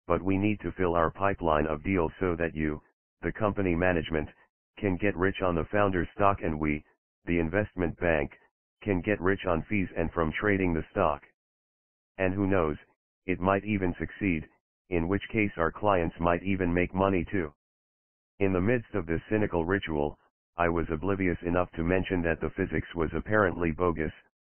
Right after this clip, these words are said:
remarking, "There are so many people out there who've claimed that they have made cold fusion work, and there's nothing new here." I was so tactless that I actually laughed out loud.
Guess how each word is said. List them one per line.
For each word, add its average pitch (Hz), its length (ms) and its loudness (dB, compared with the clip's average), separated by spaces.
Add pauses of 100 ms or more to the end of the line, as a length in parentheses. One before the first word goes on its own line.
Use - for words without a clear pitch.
remarking, 85 580 2 (440)
"There 90 160 2
are 82 240 2
so 113 160 2
many 104 280 2
people 87 380 -2
out 90 200 0
there 80 160 0
who've 85 240 -4
claimed 85 380 0
that 80 160 -2
they 80 140 -2
have 80 160 -2
made 85 280 0
cold 92 340 2
fusion 95 420 -2
work, 80 360 0 (420)
and 87 180 0
there's 90 220 0
nothing 92 380 0
new 87 160 2
here." 85 340 -4 (840)
I 92 120 4
was 95 260 0
so 113 140 2
tactless 104 600 0
that 87 160 0
I 92 120 2
actually 95 520 0
laughed 87 360 0
out 90 180 0
loud. 73 360 0